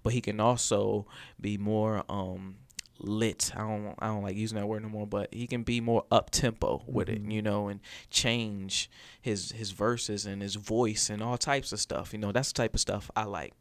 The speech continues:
Speaker 1: you know. Um, him, who else? Those type of people. Oh, my boy Birdo.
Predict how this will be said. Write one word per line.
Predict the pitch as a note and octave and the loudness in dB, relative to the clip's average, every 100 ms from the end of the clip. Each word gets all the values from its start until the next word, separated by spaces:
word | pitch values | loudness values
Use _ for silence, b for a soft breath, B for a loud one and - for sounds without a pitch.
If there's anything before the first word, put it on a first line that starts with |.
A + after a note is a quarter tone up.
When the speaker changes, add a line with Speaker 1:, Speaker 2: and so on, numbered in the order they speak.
| - | -16
Speaker 1:
you | F#2+ | -12
know. | C2+ G#2 - b b b b - G#2 | -12 -14 -18 b b b b -4 0
Um, | G2+ F#2 G2 | 0 -2 -4
him, | - C#3 B2+ B2 B2 B2+ - _ - - | -4 2 2 2 -2 -8 -14 _ -20 -14
who | - A2 | -8 -4
else? | G2 F#2+ - - _ _ _ - - - | -4 -6 -12 -20 _ _ _ -20 -14 -10
Those | C3+ | -10
type | - A#2+ | -8 -8
of | A#2 | -8
people. | A#2+ G#2+ G#2 | -10 -8 -4
Oh, | G#2+ G2+ | 2 4
my | G#2 | 4
boy | A#2 A#2 | 8 8
Birdo. | G#2 G#2 G#2 G2 F#2+ | 8 4 4 2 -2